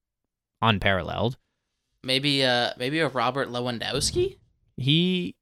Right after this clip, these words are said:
Speaker 1: yeah, yeah, yeah. No, you're right, you're right. I think I, I, I would go Ronaldo, Lewandowski, and then maybe Benzema. Um,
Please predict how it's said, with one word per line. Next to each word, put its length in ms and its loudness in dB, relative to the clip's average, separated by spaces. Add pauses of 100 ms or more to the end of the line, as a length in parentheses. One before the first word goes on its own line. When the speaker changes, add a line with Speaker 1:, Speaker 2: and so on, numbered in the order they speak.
(200)
Speaker 1:
yeah, 240 2 (120)
yeah, 280 6 (160)
yeah. 180 0 (1200)
No, 100 8
you're 160 10
right, 140 4
you're 160 4
right. 160 -6 (180)
I 80 10
think 140 8
I, 60 12
I, 260 4
I 120 6
would 160 2
go 120 0
Ronaldo, 300 -2 (100)
Lewandowski, 720 -8 (320)
and 120 -2
then 160 0
maybe 300 -6
Benzema. 520 -8 (580)
Um, 280 -4